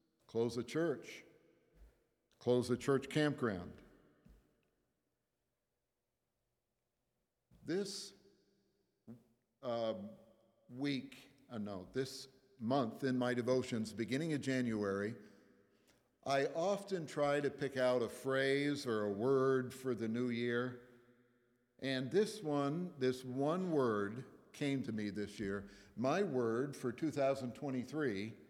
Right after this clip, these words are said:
is possible. Is possible.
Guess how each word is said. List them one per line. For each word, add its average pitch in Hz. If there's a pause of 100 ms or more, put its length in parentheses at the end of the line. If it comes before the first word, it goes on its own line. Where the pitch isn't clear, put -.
(800)
is 107
possible. 98 (1800)
Is -
possible. 98